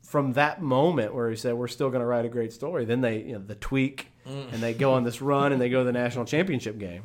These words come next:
Speaker 1: The next year they come back, go, yeah, go thirty-eight and oh.
Speaker 2: Well, if
Speaker 1: Um,
Speaker 2: Calipari's got a tweak, he needs to pull it out of the bag right now, 'cause they
Speaker 1: Yeah.
Speaker 2: need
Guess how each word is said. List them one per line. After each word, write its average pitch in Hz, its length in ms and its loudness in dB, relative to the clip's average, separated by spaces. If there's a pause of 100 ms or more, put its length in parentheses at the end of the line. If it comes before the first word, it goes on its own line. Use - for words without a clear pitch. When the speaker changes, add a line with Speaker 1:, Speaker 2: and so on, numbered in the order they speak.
Speaker 1:
The 120 80 -8
next 120 280 -8
year 139 140 0
they 101 100 -6
come 101 160 -10
back, 101 220 -10 (100)
go, 104 60 -16 (180)
yeah, 107 160 -8
go 104 240 -12 (460)
thirty-eight 120 300 -4
and 147 80 -10
oh. 117 160 -8 (300)
Speaker 2:
Well, 151 200 10
if 147 60 10
Speaker 1:
Um, 135 60 8
Speaker 2:
Calipari's 208 460 12
got 208 140 10
a 170 60 12
tweak, 202 420 6
he 156 80 4
needs 160 200 4
to 135 80 4
pull 165 220 6
it 156 80 8
out 156 140 8
of 143 40 2
the 139 80 6
bag 151 280 6
right 143 180 6
now, 139 300 2
'cause - 120 -2
they 180 140 12
Speaker 1:
Yeah. 185 160 12
Speaker 2:
need 175 60 8